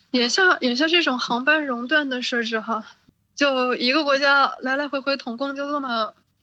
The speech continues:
一个两个航班，积攒几个，积攒几个阳性的，熔断个两周到四周，再有还得加，那基本上就是这一飞机的百来号人，那大家伙儿这一趟就飞不了了。像肯尼亚这样的地方，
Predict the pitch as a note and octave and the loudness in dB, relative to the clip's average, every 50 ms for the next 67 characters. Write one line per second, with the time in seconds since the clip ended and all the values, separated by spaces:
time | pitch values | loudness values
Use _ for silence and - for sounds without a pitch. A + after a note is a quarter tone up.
0 | _ - A#3 B3 A#3+ D4 C#4+ C4 A#3 A#3 A#3+ B3 A#3+ A#3+ A#3 A3+ A3+ A#3+ A#3 A#3 | _ -8 -6 -2 0 0 0 0 -2 -2 -2 -4 -4 -4 -6 -6 -6 -4 -4 -4
1 | - - _ _ _ _ _ - C#4 C#4+ C#4+ D#4 D4 D4+ C4+ C4 B3 A#3+ A#3 A#3 | -6 -10 _ _ _ _ _ -6 -4 -2 0 0 0 0 0 -2 0 0 2 2
2 | A#3+ A3+ - - - C#4 C4 C#4+ C#4+ D4 C4+ B3+ A#3+ B3+ B3+ A#3+ A3 A3 A3+ A3 | 2 2 0 -4 -8 -4 -2 -2 -2 -2 -4 -4 -4 -2 -2 0 0 -2 -4 -6
3 | - C#4 B3 A#3 - - G#3+ - _ _ _ _ _ _ _ - - A#3 A#3+ B3+ | -6 -8 -8 -8 -10 -12 -14 -14 _ _ _ _ _ _ _ -4 -2 -2 -2 0
4 | D4 C#4+ C#4 C#4 C4+ B3+ A#3+ A3 A3 A3+ B3 B3 B3 C4+ C4 C4 B3 - C#4 B3 | -2 -2 0 0 2 2 2 0 0 0 0 0 2 2 0 0 0 0 0 0
5 | B3 A3 A3+ A#3 - - - _ _ _ _ - D4 D4 C#4+ C4 - - - - | 0 0 -4 -6 -12 -14 -20 _ _ _ _ 0 2 2 2 0 0 -4 -10 -14
6 | - - - B3+ C4 C4+ A3 - G#3 A#3+ A#3+ A#3+ A#3 A#3 A#3+ - _ - B3+ C4+ | -10 -8 -4 -2 0 0 0 -2 -2 -2 -2 -2 -2 -6 -12 -18 _ -4 -2 -2
7 | C#4 B3+ D#4 C#4+ C#4 B3+ B3 B3+ B3+ B3+ B3 B3 B3+ B3 C4 C4+ C4+ C4 C4 - | -2 -2 -2 -2 -2 -2 -2 -4 -6 -6 -6 -4 -4 -2 -2 -2 -2 -2 -2 -4
8 | C4+ C4 B3 B3+ C4 B3+ B3 - A3 G#3+ - - _ _ _ - - A3 G#3+ G#3+ | -4 -2 -2 -2 -2 0 -2 -2 -2 -8 -10 -16 _ _ _ -2 0 2 2 2
9 | A3+ A3+ C4 C#4 B3+ A3+ G#3+ A3 G#3+ A3 A3 A3+ - - - _ _ _ - C4 | 2 2 2 0 2 2 0 -2 -6 -10 -14 -14 -14 -14 -16 _ _ _ -6 -2
10 | B3 B3+ B3+ B3+ B3+ B3 B3 G#3+ A3+ B3 C#4 C4 C4 - C#4 B3+ B3+ A#3+ A#3 - | 0 0 2 0 0 0 -2 -2 0 0 0 0 0 -2 -4 -4 -4 -4 -2 -2
11 | B3+ A#3+ B3+ A#3+ A3 - - - - - - - - - E4 D#4+ D4+ - C#4 A#3+ | -4 -4 -4 -4 -6 -6 -8 -16 -16 -16 -16 -12 -6 -2 -2 0 0 0 0 0
12 | B3 C4+ D4+ D4+ D4 C4+ B3 A#3 A3+ A3 A3+ A3+ A#3 - A3 A3+ | 2 2 2 2 2 0 -2 -2 -4 -4 -4 -6 -6 -6 -8 -10